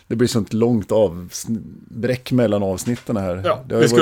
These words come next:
Speaker 2: skulle kunna
Speaker 1: så,
Speaker 2: säga
Speaker 1: så
Speaker 2: att, vi skulle kunna säga att förra avsnittet var säsongsavslutning eftersom det var i början av juli.
Speaker 1: Ja.
Speaker 2: Så nu, ja.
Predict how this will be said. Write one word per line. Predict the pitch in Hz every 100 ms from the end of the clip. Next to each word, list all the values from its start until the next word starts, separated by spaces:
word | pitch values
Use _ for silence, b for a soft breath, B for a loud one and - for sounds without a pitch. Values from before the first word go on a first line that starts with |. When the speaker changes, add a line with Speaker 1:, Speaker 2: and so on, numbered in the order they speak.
| 143
Speaker 2:
skulle |
kunna | 135 147
Speaker 1:
så, | 131
Speaker 2:
säga | 139 127
Speaker 1:
så | -
Speaker 2:
att, | - -
vi | 131
skulle | 139 135
kunna | 139 131
säga | 135
att | 123
förra | - 147 113 135
avsnittet | 143 131 117 120
var | 117 113 110 110
säsongsavslutning | - 113 123 107 - 104 95 120 98 104
eftersom | 104 104 110 101
det | 104
var | 101 107 190
i | 104 101
början | 104 113 104 95
av | 101
juli. | 101 113 95 101 123 - _ _ _ _ _ _ _
Speaker 1:
Ja. | - 120 110 117 _ _ -
Speaker 2:
Så | 117 113
nu, | 117 120 117 113 -
ja. | 92 107